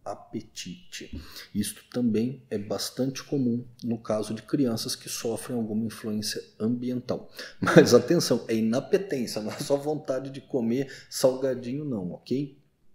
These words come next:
Mas crianças que estão sob zonas irradiadas, não raro, têm o seu apetite modificado.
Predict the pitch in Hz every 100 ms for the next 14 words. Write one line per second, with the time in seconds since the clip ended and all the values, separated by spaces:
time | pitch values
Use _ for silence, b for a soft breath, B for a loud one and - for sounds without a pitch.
0 | _ - 120 123 123 - - - B B
1 | B B - 135 139 170 220 - 110 -
2 | - - - - 117 - 170 220 - 143
3 | 120 110 - - - 131 175 214 190 139
4 | 120 117 107 107 107 98 101 120 - -
5 | 123 147 180 175 110 113 143 123 98 B
6 | B B - 127 - - - 170 214 185
7 | 196 143 - - 247 - - 110 - 120
8 | 120 135 135 135 127 - - - - 92
9 | - -